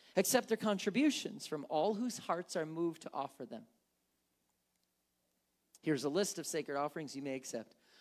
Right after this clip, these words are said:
Gold, silver, bronze, blue, purple, scarlet thread, thread, fine linen, goat hair for cloth, tanned ram skins, fine goat skin leather, acacia wood, olive oil for the lamp, spices for the anointing oil and the fragrant incense, incense,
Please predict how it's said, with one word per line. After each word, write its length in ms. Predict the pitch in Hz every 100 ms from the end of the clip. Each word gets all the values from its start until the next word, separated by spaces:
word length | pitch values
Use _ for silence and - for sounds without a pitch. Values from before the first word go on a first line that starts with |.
| - -
Gold, 200 | 147 156
silver, 300 | 160 156 160
bronze, 560 | 131 110 110 - - _ _ _ _ _
blue, 200 | 151 147
purple, 340 | 147 147 127
scarlet 420 | 120 - 135 135
thread, 320 | - 131 123 -
thread, 280 | 151 131 120 - _
fine 320 | - 160 143 139
linen, 280 | 139 131
goat 260 | 123 147 160
hair 200 | 139 151
for 120 | -
cloth, 440 | - 143 135 127 -
tanned 360 | 185 165 160
ram 300 | 143 151 151
skins, 460 | 135 - 135 123 -
fine 300 | 175 165 151
goat 220 | 156 143
skin 240 | - 147
leather, 220 | 139 131 135
acacia 420 | - 175 170 151
wood, 200 | 139 123 - - -
olive 360 | - 170 185 147
oil 160 | 175 147
for 140 | 143
the 80 | 135
lamp, 280 | 143 139 123
spices 680 | - - 190 185 - 156
for 140 | - 160
the 160 | 143
anointing 500 | 143 143 143 147 139 139
oil 240 | 143 135
and 100 | 127
the 60 | 123
fragrant 440 | - 135 127 123
incense, 460 | 139 120 131 127 - - -
incense, 480 | 190 156 - 143